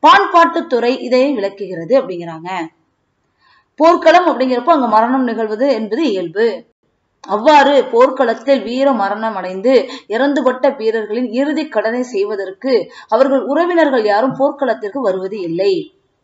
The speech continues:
பெரும்பாலான நேரங்களில் அவர்களது இறுதி கடனை, இறுதி சடங்கை செய்பவர்கள் யார் என்று பார்த்தால் பாணர்கள் தான் அப்படின்னு சொல்றாங்க.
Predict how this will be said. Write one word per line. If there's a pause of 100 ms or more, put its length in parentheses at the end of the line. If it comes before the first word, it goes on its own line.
(500)
பெரும்பாலான
நேரங்களில் (800)
அவர்களது
இறுதி
கடனை,
இறுதி
சடங்கை
செய்பவர்கள்
யார்
என்று
பார்த்தால்
பாணர்கள்
தான்
அப்படின்னு
சொல்றாங்க.